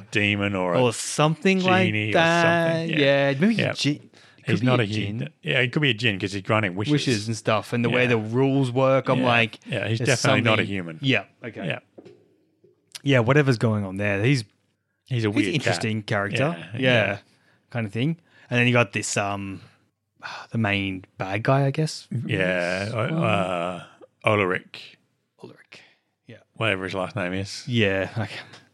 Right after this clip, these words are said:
Speaker 2: We just did the whole, it's killed his whole family ghost spirit form. I can't remember his
Speaker 1: Yeah,
Speaker 2: last
Speaker 1: that was
Speaker 2: name.
Speaker 1: bizarre when you had to fight all his family.
Speaker 2: Uh,
Speaker 1: And then you have to Vladimir inherits your body.
Speaker 2: Yeah.
Speaker 1: So I had to do the wedding twice 'cause
Speaker 2: What?
Speaker 1: I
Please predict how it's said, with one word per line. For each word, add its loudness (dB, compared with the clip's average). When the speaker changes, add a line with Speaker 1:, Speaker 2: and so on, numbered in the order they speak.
Speaker 2:
We -4
just -2
did 0
the 0
whole, 4
it's -2
killed 2
his -2
whole 2
family -2
ghost -2
spirit -6
form. -6
I -6
can't -14
remember -12
his -10
Speaker 1:
Yeah, -2
Speaker 2:
last 4
Speaker 1:
that 4
was 2
Speaker 2:
name. -12
Speaker 1:
bizarre 2
when -4
you -6
had -2
to -12
fight 0
all 2
his -6
family. -6
Speaker 2:
Uh, -6
Speaker 1:
And -4
then 2
you 2
have 2
to -2
Vladimir 0
inherits -4
your -4
body. 0
Speaker 2:
Yeah. -4
Speaker 1:
So -2
I 4
had 0
to 0
do 4
the 4
wedding 2
twice 0
'cause 0
Speaker 2:
What? 2
Speaker 1:
I -20